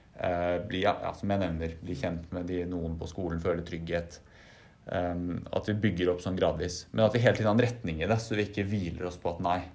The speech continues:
ehm, vi får se.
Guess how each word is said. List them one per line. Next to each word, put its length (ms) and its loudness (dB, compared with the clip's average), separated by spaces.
ehm, 580 0
vi 120 -2
får 140 -2
se. 220 2